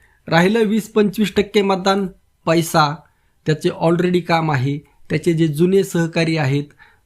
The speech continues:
त्याचं जे जुनं नेटवर्क आहे, त्याचे जे जुने कार्यकर्ते आहेत आणि याद्वारे तो उमेदवार अगदी सहज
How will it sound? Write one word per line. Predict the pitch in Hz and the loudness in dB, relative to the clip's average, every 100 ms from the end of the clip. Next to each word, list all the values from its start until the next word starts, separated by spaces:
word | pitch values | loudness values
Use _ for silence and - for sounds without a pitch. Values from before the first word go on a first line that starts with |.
| 143 | -12
त्याचं | 135 - 156 156 170 | -12 -6 -4 -2 0
जे | 175 | 2
जुनं | 151 160 190 196 | 2 0 2 2
नेटवर्क | 185 165 165 156 151 | 0 -2 -2 -2 -2
आहे, | 143 127 139 | -2 -2 -6
त्याचे | - _ 160 151 175 | -8 _ -6 -2 2
जे | 180 | 2
जुने | 151 160 196 214 | 2 2 2 2
कार्यकर्ते | 190 175 170 170 151 160 | 0 -2 -2 -4 -6 -4
आहेत | 151 104 147 - _ - - _ _ - | -4 -4 -8 -12 _ -20 -20 _ _ -10
आणि | 175 240 320 294 - _ 190 | 0 2 2 0 -10 _ -8
याद्वारे | 190 214 233 196 190 208 | 0 2 2 0 0 0
तो | 226 233 - | 0 -2 -2
उमेदवार | 190 185 175 175 202 208 | -2 0 0 2 0 0
अगदी | 170 165 170 196 | -4 -2 0 -2
सहज | - - 185 240 190 | -2 2 4 4 2